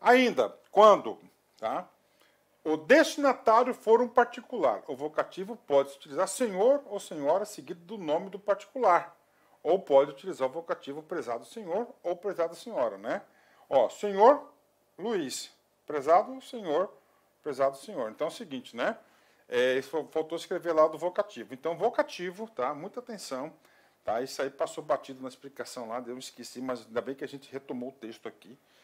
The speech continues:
Isso é muito importante, cara. Então, no vocativo, tá? O senhor, tá lá. Quando é particular, admite-se a utilização do prezado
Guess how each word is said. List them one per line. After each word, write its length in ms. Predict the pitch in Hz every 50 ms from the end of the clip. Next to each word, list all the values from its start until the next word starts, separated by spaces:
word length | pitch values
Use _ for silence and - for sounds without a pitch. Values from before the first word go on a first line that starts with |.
| _ _ -
Isso 220 | 135 151 - -
é 20 | 180
muito 560 | 175 175 180 190 202 214 233 262 254 - 262
importante, 720 | 247 - - 240 240 - - 160 135 120 104 - - -
cara. 200 | - - 202 214
Então, 120 | - 175 185
no 120 | 208 220
vocativo, 840 | 185 214 240 233 269 247 254 - - 226 220 190 151 - 92 87 - _ _ _ _ _
tá? 300 | - 98 107 131 170 208 - _ _ _ _ _ _ _ _ _ _ _ _ _ -
O 100 | 175 196
senhor, 560 | - - 262 233 220 214 208 196 160 127 110 - -
tá 120 | - 147 156
lá. 200 | 147 135 117 113
Quando 340 | - - 233 294 339 330 359
é 40 |
particular, 1000 | 349 - 330 311 302 - 294 - - 294 262 208 175 170 180 208 247 - - - _ _ _ _ _ _ _ _ _ _ _ _ _ _
admite-se 1000 | - 185 226 214 220 254 247 233 240 269 311 330 320 - 330 - - - 320 330 302
a 60 | 294
utilização 800 | 294 294 - 285 269 262 214 247 226 196 - - 240 240 269 294
do 160 | 254 277 277 269
prezado 960 | - - 254 233 208 185 - - 214 240 285 302 302 - 381 381 359 349 -